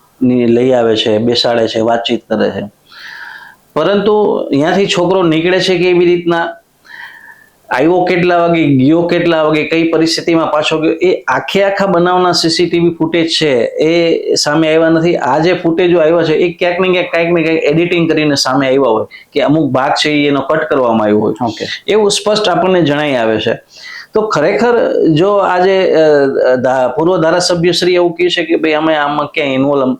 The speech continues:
Speaker 1: અમે છીએ નહીં, અમે, અને અમે આને કોઈ માર નથી માર્યો કે કોઈ એવી, અ,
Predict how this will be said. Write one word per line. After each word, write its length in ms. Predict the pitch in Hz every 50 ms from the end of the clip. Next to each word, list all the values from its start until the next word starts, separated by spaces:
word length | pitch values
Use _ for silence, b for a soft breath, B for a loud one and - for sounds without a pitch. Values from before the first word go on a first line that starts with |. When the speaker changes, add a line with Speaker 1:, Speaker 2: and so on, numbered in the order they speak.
| _ -
Speaker 1:
અમે 200 | 127 131 131 123
છીએ 340 | - - 143 156 165 151
નહીં, 280 | 123 117 113 110 110 - _ _ -
અમે, 420 | 123 139 139 139 139 135 131 127 - - B B B B B B B
અને 240 | - 127 127 127 117
અમે 240 | 101 123 135 147 147
આને 260 | 139 139 143 143 143
કોઈ 200 | - - 143 139
માર 340 | 135 127 131 131 139 143 143
નથી 200 | 135 135 - 131
માર્યો 280 | 120 117 113 117 117 117
કે 120 | 127 127
કોઈ 240 | 123 - 151 151 147
એવી, 340 | 147 147 156 156 147 - 117
અ, 300 | 139 139 135 135 131